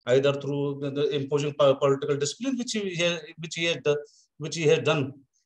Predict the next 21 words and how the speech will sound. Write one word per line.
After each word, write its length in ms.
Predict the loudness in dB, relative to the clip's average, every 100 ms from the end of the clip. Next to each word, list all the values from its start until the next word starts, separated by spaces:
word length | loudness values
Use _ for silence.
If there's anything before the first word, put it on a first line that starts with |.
| _ _
remarkably 600 | 0 2 4 2 0 -4
successfully 720 | -4 -4 -2 -2 -4 -4 -4 -6 _ _ _
in 180 | -4 2
la-, 260 | 4 4 4
last 300 | 2 0 0
ten 200 | 0 0
years. 320 | -2 -4 -6
But 240 | -6 -6 -4
we 100 | -6
will 160 | -4 -6
see 240 | -6 -6
it 160 | -6 -4
further, 260 | 0 2 0
because 340 | -2 -2 -2
this 160 | -2 -4
agenda, 380 | -2 -2 -4 -8 -10 _ _ -6
because 360 | -2 0 2
if 240 | 2 0 2
the, 260 | 2 2 0 -10 _ -18 -18 _ _ -8
these 220 | -8 -2
documents, 680 | 2 2 2 -2 -2 -4